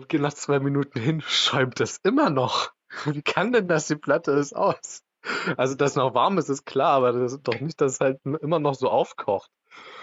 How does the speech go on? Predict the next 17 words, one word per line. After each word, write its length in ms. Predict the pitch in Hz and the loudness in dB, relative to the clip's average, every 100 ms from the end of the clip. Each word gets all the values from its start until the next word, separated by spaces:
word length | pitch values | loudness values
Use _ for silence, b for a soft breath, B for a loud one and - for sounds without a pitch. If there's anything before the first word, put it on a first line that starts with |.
| B B B _ - | B B B _ 2
Bis 160 | 208 | 4
ich 160 | 240 - | 2 2
gecheckt 460 | 196 - 202 208 | 0 2 0 2
hab, 160 | 190 190 | 0 2
dass 160 | 170 170 | 2 0
ich 120 | - | -2
die 100 | 180 | -2
hintere, 640 | 127 220 269 - 190 147 | 2 2 2 2 2 2
die 140 | 147 156 | 0 0
große 420 | - 247 254 240 | 2 2 4 2
Platte 380 | 240 196 190 160 | 2 2 0 -4
die 100 | 170 | 0
ganze 400 | 165 175 - 208 | 2 2 2 0
<laughs> 0 | |
Zeit 380 | - - 240 - - | 0 0 0 0 -6
bedient 520 | 202 - - 214 - - | -4 -4 -4 -4 -6 -2
hab 220 | 185 - | -2 -2